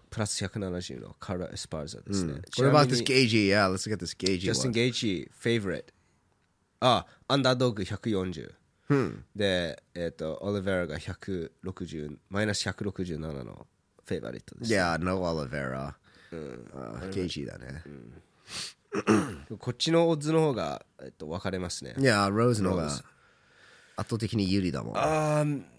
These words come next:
Speaker 1: あの、意外となんかクロスファイトになる確率が高いと僕は思ってるんですけど。
Speaker 2: うん、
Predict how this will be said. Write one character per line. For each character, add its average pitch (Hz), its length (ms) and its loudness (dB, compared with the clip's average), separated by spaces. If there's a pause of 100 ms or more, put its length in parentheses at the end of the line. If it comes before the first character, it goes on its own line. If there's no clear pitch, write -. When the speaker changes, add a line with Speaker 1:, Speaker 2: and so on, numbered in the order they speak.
(680)
Speaker 1:
あ 107 120 -4
の、 175 360 4
意 123 100 4
外 160 220 6
と 190 100 0
な 185 100 2
ん 175 60 0
か 143 100 -4
ク - 180 -6
ロ 156 120 4
ス - 160 -4
フ 160 140 -2
ァ 156 80 4
イ 156 40 -4
ト 160 120 0
に 117 120 2
な 107 120 2
る 104 80 -2
確 - 260 -12
率 107 220 -6
が 101 100 -4
高 - 240 -6
い 113 80 -4
と 95 100 -10
僕 87 220 -8
は 76 80 -6
思 98 140 -8
っ 95 40 -8
て - 140 -12
る 76 100 -8
ん 71 80 -12
で - 80 -14
す - 120 -14
け 65 100 -14
ど。 57 260 -14 (360)
Speaker 2:
う 104 60 -2
ん、 92 280 0